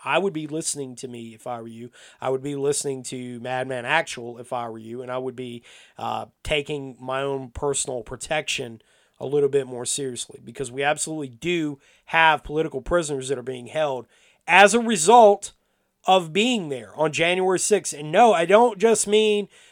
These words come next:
the Q Shaman doofus who decided to, uh, get his five minutes of fame.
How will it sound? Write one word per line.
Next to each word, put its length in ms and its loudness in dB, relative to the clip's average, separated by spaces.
the 200 -4
Q 420 0
Shaman 600 2
doofus 720 -4
who 580 -6
decided 720 4
to, 480 -4
uh, 220 -6
get 240 -6
his 180 -8
five 300 -2
minutes 260 -8
of 100 -14
fame. 440 -8